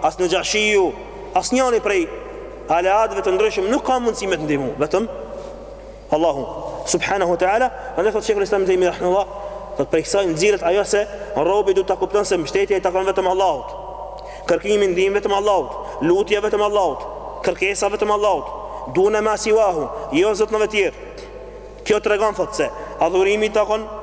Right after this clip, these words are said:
Allahut, mbëmirësia vetëm Allahut, dhe se, e, drejtimi apo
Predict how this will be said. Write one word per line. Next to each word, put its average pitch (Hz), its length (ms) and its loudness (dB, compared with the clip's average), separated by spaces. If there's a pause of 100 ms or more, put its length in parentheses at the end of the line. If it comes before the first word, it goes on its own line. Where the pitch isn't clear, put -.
(120)
Allahut, - 1300 -4
mbëmirësia 208 600 2 (380)
vetëm 208 260 2
Allahut, 196 380 0 (560)
dhe 180 160 2
se, 202 180 2 (800)
e, 139 120 4 (200)
drejtimi 185 560 0 (160)
apo 185 180 2